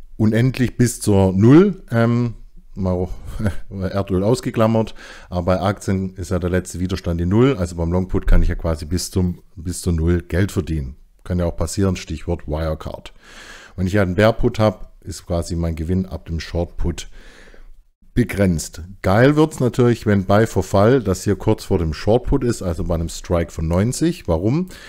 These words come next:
Dann ist der Long Put zehn im Geld, einen inneren Wert von zehn und der Short Put verfällt auch noch wertlos. Das war natürlich der,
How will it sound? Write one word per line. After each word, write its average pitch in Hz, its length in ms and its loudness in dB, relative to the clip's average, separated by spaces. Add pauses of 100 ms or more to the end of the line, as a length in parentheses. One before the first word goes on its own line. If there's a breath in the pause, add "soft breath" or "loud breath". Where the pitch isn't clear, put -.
(160 loud breath)
Dann 98 140 2
ist - 140 -4
der 95 80 2
Long 95 240 2
Put - 340 0
zehn 101 640 0
im 87 400 -2
Geld, 120 640 0 (100)
einen 90 140 -6
inneren 87 320 -2
Wert 82 220 -2
von 76 140 -8
zehn 156 500 0 (260 loud breath)
und 92 140 -2
der 90 100 0
Short 92 300 0
Put 95 240 0
verfällt 85 640 -4 (200)
auch 85 220 -4
noch 92 280 -2
wertlos. 78 680 -2
Das 92 200 -4
war 98 120 2
natürlich 90 340 0
der, 78 400 -4